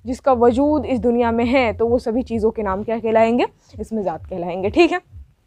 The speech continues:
अब दूसरा जो टाइप है इसम का, दूसरा टाइप यानी कि दूसरा किस्म, वो है इसमें सिफत।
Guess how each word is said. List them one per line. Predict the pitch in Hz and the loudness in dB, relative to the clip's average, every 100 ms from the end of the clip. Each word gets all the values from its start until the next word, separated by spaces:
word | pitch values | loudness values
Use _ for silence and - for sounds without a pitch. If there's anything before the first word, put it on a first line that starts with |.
| _ - - - | _ -20 -20 -2
अब | 277 254 | 0 4
दूसरा | 302 339 381 | 6 8 6
जो | 370 359 | 6 4
टाइप | 285 285 277 | 2 2 -2
है | 277 - - _ | -8 -10 -20 _
इसम | 302 294 311 | -10 -6 -4
का, | 294 285 | 0 0
दूसरा | 240 269 302 320 - _ - | -2 -2 -2 -2 -6 _ -2
टाइप | 220 269 262 | 0 0 -2
यानी | 214 226 | -6 -4
कि | 233 | -6
दूसरा | 226 247 262 | -8 -6 -6
किस्म, | 240 302 - 240 - - 240 | -6 -8 -8 -10 -12 -10 2
वो | 294 | 4
है | 285 269 | 4 0
इसमें | 277 277 254 | -4 -2 -2
सिफत। | 254 202 170 | -2 -8 -10